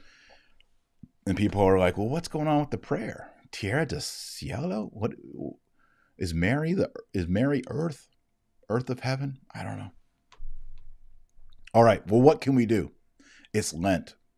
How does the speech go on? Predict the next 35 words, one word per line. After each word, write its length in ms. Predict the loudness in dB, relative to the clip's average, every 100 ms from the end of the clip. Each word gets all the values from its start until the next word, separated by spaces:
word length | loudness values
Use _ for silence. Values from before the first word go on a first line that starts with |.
| _ _ _ _ _ _
By 160 | 0
the 80 | 4
way, 200 | 6 4
today 320 | 2 2 2
we 180 | 4 2
are 60 | 2
halfway 460 | 2 0 0 0
done 220 | 0 0 -4
with 120 | -8
Lent. 220 | -12 -14 _ _ _ _ _ -2
Isn't 120 | 0
that 140 | 0
great? 280 | 0 -2 -2 _ _ _ _ _ _ _ 4
Fifty 360 | 6 6 2
percent 640 | 2 0 -2 4 2 2 0
done 300 | 2 2 2
today, 560 | 0 -2 2 2 0 _ _ _
if 120 | -4
I 80 | -2
counted 400 | 0 0 2 0
correctly 380 | -4 -4 -2 -4
on 100 | -6
my 60 | -8
calendar. 480 | -6 -4 -4 -10 _ _ _ _ _ _
Maybe 220 | -6 -4 -2
I 60 |
messed 280 | -4 -8 -8
up, 160 | -8 -8
but 80 |
I 60 | -10
think 260 | -4 -4 -2
today 220 | 0 0
is 160 | -2
fifty 280 | -4 -6 -6
percent 360 | -12 -10 -10